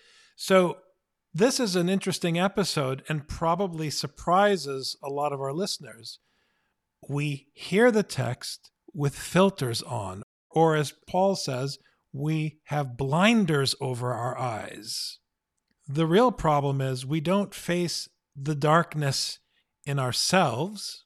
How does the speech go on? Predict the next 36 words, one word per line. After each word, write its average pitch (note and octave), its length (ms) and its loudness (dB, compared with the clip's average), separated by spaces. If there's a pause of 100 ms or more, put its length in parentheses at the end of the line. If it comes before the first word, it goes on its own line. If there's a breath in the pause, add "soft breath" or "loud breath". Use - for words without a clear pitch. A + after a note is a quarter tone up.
(100)
We C#3 160 -4
are C#3 120 -2
not D#3 340 0 (160)
honest G3+ 440 2
with D#3 180 -4
ourselves A#2+ 840 -8 (960 soft breath)
about E3 500 4
ourselves, A#2 840 -4
and C#3 140 -8
so D#3 160 -4
therefore D3+ 480 -2
we C#3 160 -2
can't D3+ 460 -6
hear D3+ 400 -2
what C3 200 -4
the B2 80 -8
story G#2+ 440 -8
is A2 140 -12
saying. - 480 -12 (1120)
The D3+ 80 -4
more G#3+ 200 4
perfect G#3+ 500 0
things F3 480 -2
in D3+ 120 -2
the D3 100 0
world D3+ 400 0
appear D#3+ 400 -4
to - 180 -6
you, A2 360 -8 (240)
the D#3 240 0
more F3+ 720 2
you D#3+ 200 -4
try E3 320 2
to D#3 180 -4
avoid C3+ 480 -2
pain, C#3 600 -4